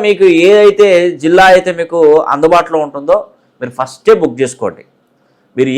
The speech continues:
ఏ ప్లేస్కైనా రండి, నేను ఆ ప్లేస్కి వచ్చేస్తాను. ఇప్పుడు నేను చెప్పిన ప్లేసెస్ అన్నీ మీకు సెంటర్ పాయింట్లు అన్నీ కూడా దాదాపుగా దగ్గర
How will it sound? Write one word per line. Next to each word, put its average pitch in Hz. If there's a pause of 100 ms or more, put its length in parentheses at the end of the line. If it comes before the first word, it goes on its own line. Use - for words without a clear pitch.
ఏ 202 (140)
ప్లేస్కైనా 190
రండి, 170
నేను 156
ఆ -
ప్లేస్కి 147
వచ్చేస్తాను. 113
ఇప్పుడు 117
నేను 120
చెప్పిన 165
ప్లేసెస్ 156
అన్నీ 214 (480)
మీకు 127 (100)
సెంటర్ 139
పాయింట్లు 156
అన్నీ 143
కూడా 143
దాదాపుగా 143
దగ్గర 135